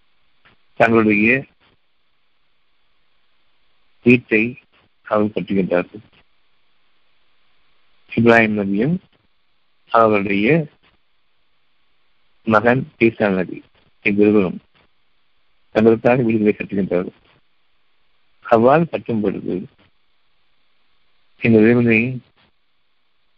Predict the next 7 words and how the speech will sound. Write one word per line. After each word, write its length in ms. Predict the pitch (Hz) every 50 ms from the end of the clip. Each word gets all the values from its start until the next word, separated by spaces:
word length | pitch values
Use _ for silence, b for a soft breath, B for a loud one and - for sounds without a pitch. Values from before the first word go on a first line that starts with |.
| _ _ _ _ _ _ _ _ _ _ _ _ _ _
நீ 320 | - 123 127 127 131 139 - - _ _ _ _ _ _ _ _ _ _
எங்களிடமிருந்து 840 | - 120 113 110 110 117 117 123 123 127 131 135 127 131 135 135 147 170 - _ _ _ _ _ _ _ _
இதனை 400 | - 113 110 107 107 104 98 101
ஏற்றுக்கொள்" 520 | 95 - - 113 107 _ - 101 90 78 - _ _ _ _ _ -
என்று 240 | 113 104 104 113 -
கூறுகின்றார்கள். 540 | 101 92 92 90 87 - - 98 98 - _ _ _ _ _ _ _ _ _ _ _ _ B B B B B B B B _ - 104
இப்ராஹிமும் 640 | 104 104 104 104 107 113 104 107 110 131 147 160